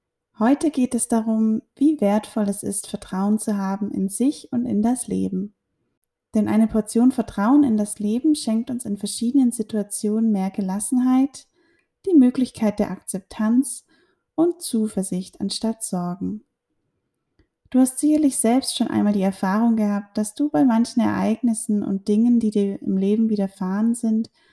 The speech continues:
im Nachhinein oft gesehen oder verstanden hast, wozu es letztendlich gut war.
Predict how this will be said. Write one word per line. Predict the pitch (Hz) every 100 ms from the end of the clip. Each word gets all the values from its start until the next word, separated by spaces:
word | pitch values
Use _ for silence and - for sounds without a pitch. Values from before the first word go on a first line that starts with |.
| _ _ _ -
im | 330
Nachhinein | 254 220 226 240 226 -
oft | 202 - -
gesehen | 208 - 190 208 208
oder | 202
verstanden | 196 202 - 190 208 -
hast, | 202 208 - 214
wozu | - - 220
es | 220
letztendlich | 202 196 - 214 220 226 -
gut | 214 214 -
war. | 180 180